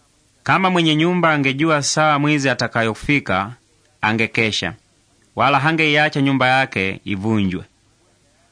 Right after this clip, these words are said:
Kwa hiyo nanyi pia, muwe tayari, kwa maana Mwana wa Mtu atakuja saa msiyoifikiria. Yesu akaendelea kusema, "Ni nani basi mtumishi mwaminifu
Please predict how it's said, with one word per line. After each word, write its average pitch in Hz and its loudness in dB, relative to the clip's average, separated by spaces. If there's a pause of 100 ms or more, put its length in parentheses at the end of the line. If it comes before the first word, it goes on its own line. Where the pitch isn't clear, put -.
(160)
Kwa 135 2
hiyo 190 2
nanyi 175 2
pia, 110 0 (400)
muwe 165 0
tayari, 170 0 (580)
kwa 117 -2
maana 143 2
Mwana 151 0
wa 147 2
Mtu 110 -2 (320)
atakuja 127 -2
saa 156 0
msiyoifikiria. 98 -2 (1600)
Yesu 180 0
akaendelea 120 2
kusema, 101 -2 (600)
"Ni 123 0
nani 190 2
basi 185 0
mtumishi 165 0
mwaminifu 131 0